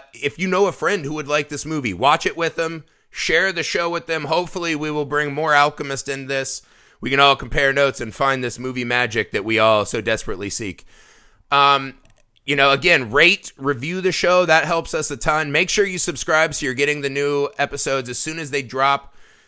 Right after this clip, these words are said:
You can go to the app Letterboxd. I have a list that you can follow, the Film Alchemist podcast list.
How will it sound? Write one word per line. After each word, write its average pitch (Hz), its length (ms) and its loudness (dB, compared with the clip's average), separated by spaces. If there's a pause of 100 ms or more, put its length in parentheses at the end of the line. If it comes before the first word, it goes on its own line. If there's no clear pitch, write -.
(120)
You 147 140 -6
can 151 200 -8
go 160 260 0
to 156 260 -6
the 143 220 -2
app 143 200 6
Letterboxd. 156 840 2
I 123 100 4
have 127 200 4
a 113 60 -2
list 113 600 -4
that 117 160 -4
you 127 100 -4
can 120 200 -6
follow, 117 360 0
the 82 120 -8
Film 151 280 -4
Alchemist 143 480 -2
podcast 131 640 0
list. 139 460 -8